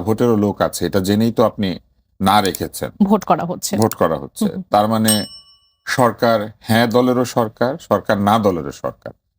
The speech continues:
Speaker 1: সরকার তো শুধু হ্যাঁ দলের সরকার না, কারণ এই সরকার হচ্ছে অন্তর্বর্তী এবং এই সরকার হচ্ছে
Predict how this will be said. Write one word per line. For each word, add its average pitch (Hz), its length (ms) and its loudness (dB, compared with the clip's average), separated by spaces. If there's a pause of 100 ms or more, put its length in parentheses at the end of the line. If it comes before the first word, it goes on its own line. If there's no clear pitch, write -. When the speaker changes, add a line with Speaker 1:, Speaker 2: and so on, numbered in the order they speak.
(140)
Speaker 1:
সরকার 113 320 0
তো 127 100 -4
শুধু 127 260 -2
হ্যাঁ 107 180 0
দলের 101 220 0
সরকার 69 380 -10
না, 60 140 -18 (800)
কারণ 117 280 2
এই 113 160 0
সরকার 113 340 -2
হচ্ছে 110 180 0
অন্তর্বর্তী 110 720 0 (240)
এবং 90 220 -2
এই 95 140 0
সরকার 95 420 0
হচ্ছে 90 340 -4